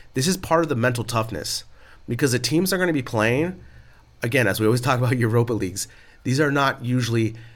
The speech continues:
uh, major city airplay-, airport destination places.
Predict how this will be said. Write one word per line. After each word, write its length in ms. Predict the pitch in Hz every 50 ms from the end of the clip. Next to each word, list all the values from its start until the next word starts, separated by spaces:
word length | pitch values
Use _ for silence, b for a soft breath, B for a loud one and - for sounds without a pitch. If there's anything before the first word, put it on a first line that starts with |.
| B B B -
uh, 320 | 80 87 92 87 82 - - - _ _ _ _ _ - _ _ _ - _ -
major 480 | 110 110 117 127 135 127 117 131 135
city 460 | 117 - - - 123 123 117 120 117 117
airplay-, 640 | 117 113 113 110 110 - - 110 107 110 104 104 - - - -
airport 680 | - 110 107 - - 123 113 104 117 - - - - - - - - - 110
destination 560 | 110 101 92 - - 101 98 87 - - 90
places. 480 | - 90 82 - - - - - -